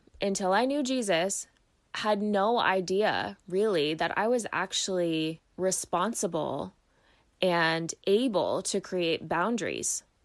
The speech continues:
with men. I basically thought that men were right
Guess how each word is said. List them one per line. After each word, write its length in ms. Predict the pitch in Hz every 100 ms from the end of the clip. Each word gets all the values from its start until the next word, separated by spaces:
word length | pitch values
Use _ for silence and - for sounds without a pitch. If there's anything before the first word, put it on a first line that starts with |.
| _ _
with 220 | 180 165
men. 300 | 190 82 185 - _ _ -
I 120 | 208
basically 500 | 262 294 262 208 196
thought 360 | 190 170 -
that 280 | 180 165 143
men 240 | 175 165 170
were 120 | 156
right 340 | 151 92 -